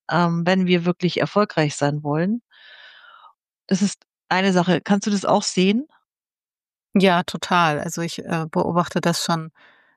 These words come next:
Speaker 2: länger, dass ich schon das Gefühl habe, dass wir wieder auch als Menschheit mehr in dieses, ja, Gemeinschaften, Gemeinsamkeit und so gehen werden. Und das ist ja eigentlich auch das, wo wir herkommen,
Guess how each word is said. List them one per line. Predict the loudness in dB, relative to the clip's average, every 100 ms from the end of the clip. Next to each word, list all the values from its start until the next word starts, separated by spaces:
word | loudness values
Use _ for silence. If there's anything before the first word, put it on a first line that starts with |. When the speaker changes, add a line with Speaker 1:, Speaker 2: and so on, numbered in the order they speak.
| 0
Speaker 2:
länger, | 2 4 4 4
dass | 2 0
ich | -2
schon | 0 2
das | 2 0
Gefühl | -6 -2 2 2
habe, | 2 0
dass | -2 -2
wir | 0 2 4 2 0
wieder | 2 2 4
auch | 2 0
als | -2 -2 -2 -4
Menschheit | -2 0 0 0 2 2 0
mehr | -2 0 2
in | 0
dieses, | -2 0 0 -2 -6 -14 -20 _ _ _ 2
ja, | 2
Gemeinschaften, | 4 4 4 4 4 2 0 0 -4 -4 0 2 2
Gemeinsamkeit | 0 2 2 2 2 0 0 0 0 -2
und | -4
so | -4 -4
gehen | 0 2 2 2
werden. | 2 4
Und | 2 2
das | 0
ist | 0
ja | 0
eigentlich | -2 -4 -2 -4
auch | -2
das, | -4 -4
wo | -6 -4
wir | -2
herkommen, | -2 -2 -4 -4 -4 -6